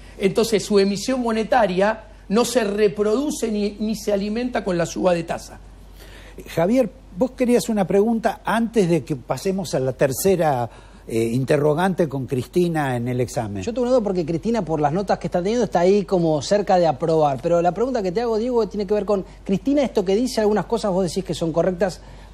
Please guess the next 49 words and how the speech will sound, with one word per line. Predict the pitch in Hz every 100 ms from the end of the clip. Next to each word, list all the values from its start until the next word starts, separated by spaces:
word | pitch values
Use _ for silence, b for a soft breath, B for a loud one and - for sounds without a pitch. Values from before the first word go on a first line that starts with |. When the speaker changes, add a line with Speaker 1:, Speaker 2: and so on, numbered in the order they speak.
| -
Speaker 3:
Y | 202
ella | 240 240 220
se | -
desentiende | 208 196 - 214 185 277 285
como | 220 208 180
que | 185
todo | 151 285
lo | 262 202
que |
están | 175 208
haciendo | 190 190 196
mal | 214
ahora | 220
no | 208
es |
de | 165
ella. | 143 165
Ahora, | 233
cuando | 240 294
ella | 311 254
fue | 240 226
gobierno, | 196 170 147 135 151
¿hizo | 233 262
cosas | 262 233 208
muy | 226
diferentes | 202 - 165 254 277 196
a |
las | 160 143
que | 170
ella | 165
dice | 170 - 180 B B B
que | -
están | 151 156 160
mal | 185 190
hoy? | 214 285 285 - - -
Speaker 1:
Hizo | 202 -
exactamente | 196 - 277 - 226 247 233 214
lo | 220
mismo, | 240 185 175
lo | 151
que | 170
pasa | 214 196
es | 190
que |
se | -
notaba | 180 180 202 196
menos | 220 220
porque | 170 151
era | 180 175